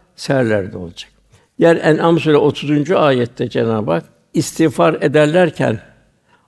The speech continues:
Allah'tan mağfiret dilerlerken Allah onları azap edecek değildir. Demek Allah cümlemize samimi istiğfar nasip eylesin. Yani gönülden, kalpten gelen istiğfar nasip eylesin.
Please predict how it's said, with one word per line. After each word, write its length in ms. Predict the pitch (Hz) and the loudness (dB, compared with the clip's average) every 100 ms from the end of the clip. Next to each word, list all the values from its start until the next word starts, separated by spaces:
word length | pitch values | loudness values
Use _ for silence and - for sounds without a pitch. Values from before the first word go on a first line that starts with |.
| - | 0
Allah'tan 520 | 139 151 143 160 143 | 2 4 2 2 4
mağfiret 480 | 143 147 135 147 135 | 4 2 2 0 2
dilerlerken 800 | 143 143 147 170 160 160 175 160 _ _ _ - | 2 2 2 2 0 0 -2 -4 _ _ _ -2
Allah 320 | 139 151 165 | 2 4 2
onları 380 | - 143 151 147 | 2 4 4 2
azap 380 | 139 135 143 135 | 2 2 2 0
edecek 340 | 123 151 - | -2 -4 -2
değildir. 480 | 120 107 104 - _ _ _ _ _ _ _ _ - | -2 -2 -6 -18 _ _ _ _ _ _ _ _ -2
Demek 220 | 165 165 | 0 2
Allah 320 | 156 151 165 - _ _ _ | 2 2 2 -2 _ _ _
cümlemize 600 | - 175 165 143 151 180 | -2 2 4 4 2 0
samimi 460 | - 156 156 170 180 | 0 2 4 4 2
istiğfar 600 | 156 - 170 135 139 120 | 0 -2 -2 -2 -2 -2
nasip 300 | 120 - - | -6 -10 -10
eylesin. 260 | - - _ _ _ _ | -10 -14 _ _ _ _
Yani 340 | - 143 143 120 | -2 2 2 2
gönülden, 480 | 156 165 160 165 147 | 4 4 4 2 2
kalpten 480 | 156 147 - 170 | 0 0 0 2
gelen 220 | 156 151 156 | 2 2 0
istiğfar 500 | 127 - 120 131 113 | -2 -4 -2 -2 -2
nasip 320 | 107 110 123 | -4 -8 -10
eylesin. 400 | 117 - - | -12 -14 -20